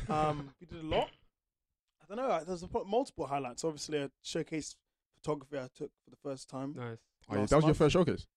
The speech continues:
Speaker 2: Oh, photography, yeah,
Speaker 1: That's sick,
Speaker 2: ever.
Speaker 1: bro.
Speaker 2: So
Speaker 1: Oh, yeah, I
Speaker 2: I
Speaker 1: wouldn't
Speaker 2: never
Speaker 1: even deep
Speaker 2: showcased
Speaker 1: that.
Speaker 2: any photography anywhere.
Speaker 1: Yeah.
Speaker 2: Literally, I started taking photos properly last year. Obviously, I took photos for, for the podcast, but other
Speaker 3: Yeah.
Speaker 2: digital stuff,
Speaker 1: Yeah,
Speaker 2: but
Speaker 1: yeah, yeah.
Speaker 2: any analog photography,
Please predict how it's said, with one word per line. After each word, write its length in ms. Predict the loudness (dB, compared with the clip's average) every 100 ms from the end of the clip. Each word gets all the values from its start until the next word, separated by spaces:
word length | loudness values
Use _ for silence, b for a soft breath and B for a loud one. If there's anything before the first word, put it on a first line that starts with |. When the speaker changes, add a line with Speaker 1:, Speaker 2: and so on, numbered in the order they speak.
| _ _ _ -8
Speaker 2:
Oh, 60 |
photography, 480 | -8 2 2 4 4
yeah, 160 | 6 4
Speaker 1:
That's 200 | 0 0
sick, 160 | 6
Speaker 2:
ever. 160 | 6 6
Speaker 1:
bro. 160 | -2 -8 _ _ -12
Speaker 2:
So 460 | 0 4 4 4 -4 -4
Speaker 1:
Oh, 60 | 2
yeah, 540 | 8 10 10 10 8 6
I 40 |
Speaker 2:
I 40 | 4 8
Speaker 1:
wouldn't 60 |
Speaker 2:
never 160 | 8 8
Speaker 1:
even 100 | 10
deep 100 | 10 10
Speaker 2:
showcased 160 | 8 6
Speaker 1:
that. 60 | 6
Speaker 2:
any 140 | 6
photography 420 | 8 4 4 -4 0
anywhere. 540 | 2 4 2 -2 -8 _ 0
Speaker 1:
Yeah. 260 | 4 4 2
Speaker 2:
Literally, 260 | 2 6 6
I 40 |
started 280 | 8 6 4
taking 160 | 2 4
photos 380 | 6 6 6 6
properly 560 | 4 4 0 -4 -6 _ _ _ _ _ _
last 360 | 0 0 2 8
year. 180 | 8 10
Obviously, 240 | 8 10 8
I 40 |
took 160 | 6 8
photos 360 | 8 8 2
for, 100 | 0 -10 _ _
for 60 | -10
the 80 |
podcast, 420 | -2 0 0 -2 -6
but 80 | -10
other 100 | -8
Speaker 3:
Yeah. 200 | -6 -4
Speaker 2:
digital 300 | -4 -2 0
stuff, 180 | 8 10
Speaker 1:
Yeah, 140 | 12
Speaker 2:
but 180 | 12 10
Speaker 1:
yeah, 160 | 8
yeah. 180 | 6 6
Speaker 2:
any 140 | 6 6
analog 300 | 10 10 8
photography, 520 | 4 2 2 -4